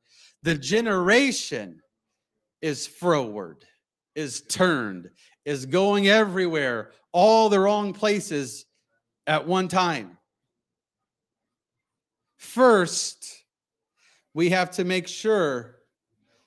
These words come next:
that we are not froward ourselves with this understanding, because the Lord, again, he's talking to us as our Father and saying,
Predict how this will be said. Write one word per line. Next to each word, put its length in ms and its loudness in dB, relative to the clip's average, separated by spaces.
that 260 -4
we 260 0
are 160 0
not 240 -10
froward 760 -8
ourselves 1000 -4
with 220 -6
this 260 2
understanding, 880 -4
because 360 0
the 140 2
Lord, 300 4
again, 300 0
he's 240 -4
talking 640 0
to 180 0
us 320 2
as 240 0
our 180 0
Father 640 0
and 220 -6
saying, 720 -4